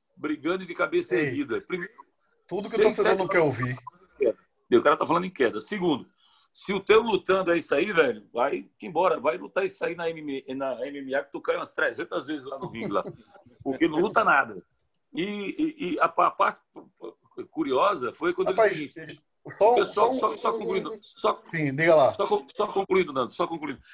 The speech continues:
Speaker 1: Ele, a outra parte polêmica que ele diz é o seguinte: ele disse, "Eu tô passando por problemas pessoais que ninguém sabe o que é e o pessoal não entende." Pô, se você tá passando por problemas pessoais, você não diz o que é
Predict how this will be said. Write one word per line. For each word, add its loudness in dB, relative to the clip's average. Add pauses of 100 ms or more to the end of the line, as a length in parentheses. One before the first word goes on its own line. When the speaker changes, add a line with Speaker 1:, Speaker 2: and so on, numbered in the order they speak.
(120)
Speaker 1:
Ele, 4
a 6
outra 2
parte 0
polêmica -6
que -8
ele -8
diz -6
é -2
o -2
seguinte: -14 (460)
ele 0
disse, -10
"Eu 0
tô 0
passando -4
por -12
problemas -4
pessoais -2 (520)
que -10
ninguém -8
sabe 2
o 2
que -2
é 0 (540)
e -10
o -8
pessoal 2
não 0
entende." 0
Pô, -2
se -12
você -2
tá 0
passando 0
por -2
problemas 0
pessoais, -2 (300)
você -2
não -8
diz -6
o -12
que -2
é -2